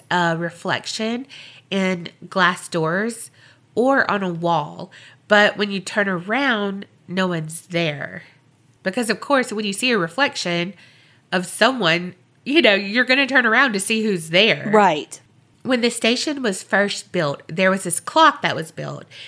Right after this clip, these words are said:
Speaker 1: and it was, like, a thing. It was, like, "Meet me under the clock at the station." It was, like, all romantic and stuff.
Speaker 2: Mm-hmm.
Speaker 1: Like, no one would ever say that to me. Blech, whatever. Also, I would never be on time. It would never be romantic.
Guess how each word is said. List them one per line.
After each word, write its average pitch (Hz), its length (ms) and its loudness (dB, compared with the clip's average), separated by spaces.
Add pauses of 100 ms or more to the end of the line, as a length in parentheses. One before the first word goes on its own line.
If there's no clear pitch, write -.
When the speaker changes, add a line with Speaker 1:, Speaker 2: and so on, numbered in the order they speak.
(180)
Speaker 1:
and 208 100 2
it 226 80 4
was, 208 140 0
like, 214 140 2
a 170 40 -8
thing. - 460 -4
It 185 100 2
was, 180 200 0
like, 175 200 -4
"Meet 196 220 -10
me 233 120 -6
under 208 180 -2
the 185 80 -6
clock 208 340 -2
at - 140 -8
the - 60 -12
station." - 680 -8 (400)
It 185 80 -4
was, 196 140 -2
like, 170 200 -4 (100)
all 185 200 2
romantic 165 680 -4
and 147 160 -8
stuff. - 220 -6
Speaker 2:
Mm-hmm. 170 500 -4 (120)
Speaker 1:
Like, 160 140 -8
no 175 180 0
one 147 140 0
would 147 100 0
ever 139 160 -4
say 135 160 -8
that - 160 -12
to - 100 -18
me. 135 200 -14 (120)
Blech, 147 280 -4 (180)
whatever. - 340 -12 (320)
Also, 226 240 0
I 165 80 6
would 156 140 -4
never 165 260 0
be 135 120 -6
on 135 140 -12
time. 143 240 -6
It 131 80 -8
would 175 100 -10
never 196 320 2
be 143 160 -2
romantic. 135 640 -12